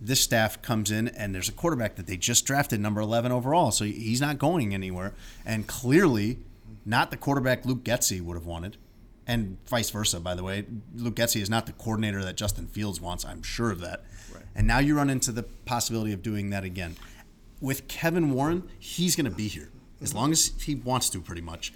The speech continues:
Speaker 1: I mean, Kevin Warren has the longest shelf life out of any of these guys in terms of job security.
Speaker 2: Right.
Speaker 1: And if he is looking at it from the big, big picture,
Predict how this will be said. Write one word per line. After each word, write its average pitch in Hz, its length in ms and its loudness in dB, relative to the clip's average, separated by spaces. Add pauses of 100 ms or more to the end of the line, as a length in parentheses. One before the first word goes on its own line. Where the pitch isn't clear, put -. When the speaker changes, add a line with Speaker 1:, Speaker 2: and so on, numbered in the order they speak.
(180)
Speaker 1:
I 107 40 -10
mean, 107 120 -4
Kevin 151 360 0
Warren 143 200 2
has 113 160 0
the 107 200 -6
longest 123 640 2
shelf - 340 -4
life 104 220 -4
out 98 100 -8
of 92 100 -10
any 123 200 0
of 104 40 -2
these 92 140 -4
guys 92 300 -4
in 95 80 -8
terms 101 240 -6
of 87 60 -12
job 101 260 -6
security. 104 400 -2
Speaker 2:
Right. - 40 -8 (600)
Speaker 1:
And 117 140 0
if 110 140 -4
he 165 840 0 (400)
is 120 120 0
looking 131 320 2
at 117 120 2
it - 120 -10
from 107 180 -2
the 92 100 -6 (240)
big, 131 420 4
big 98 240 -4
picture, - 340 -6